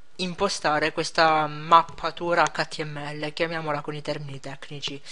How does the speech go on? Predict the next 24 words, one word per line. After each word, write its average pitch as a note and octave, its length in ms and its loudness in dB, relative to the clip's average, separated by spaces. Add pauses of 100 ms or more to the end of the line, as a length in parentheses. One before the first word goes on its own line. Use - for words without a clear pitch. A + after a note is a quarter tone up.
(220)
In D#3 100 -4
altre F#3 240 -2
parole, F#3 340 2
come D#3 180 -6
impostare D#3 600 -2
i G3+ 140 -2
link D#3+ 420 -6
di C#3 120 -6
collegamento D3+ 720 -2
a D3 100 -2
delle D3 280 -6
pagine D3+ 720 -2 (440)
che D3 140 -8
volete D3+ 560 0 (480)
sui G#3 320 -2
banner D3+ 720 2 (180)
partner. C#3+ 720 -6 (1080)
Innanzitutto B3 920 0
andate G3+ 640 4
sul F3 580 -4
canale, F3 600 4 (760)
sul - 200 -8
vostro D#3+ 340 -2
canale. D3+ 800 -2